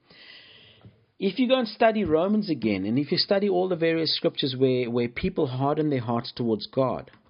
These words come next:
the first stage of God's wrath against them is God allows them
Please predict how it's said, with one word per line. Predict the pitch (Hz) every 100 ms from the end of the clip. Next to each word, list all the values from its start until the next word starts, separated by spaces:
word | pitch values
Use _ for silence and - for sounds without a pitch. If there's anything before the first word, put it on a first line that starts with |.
| - - _ - _ _ -
the | 127 -
first | 262 226
stage | - 196 180
of | 156
God's | 127 143 135
wrath | 127 151 -
against | 110 120 165 -
them | 104
is | 104
God | 95 135 170
allows | 127 120 120 160 202
them | 175 160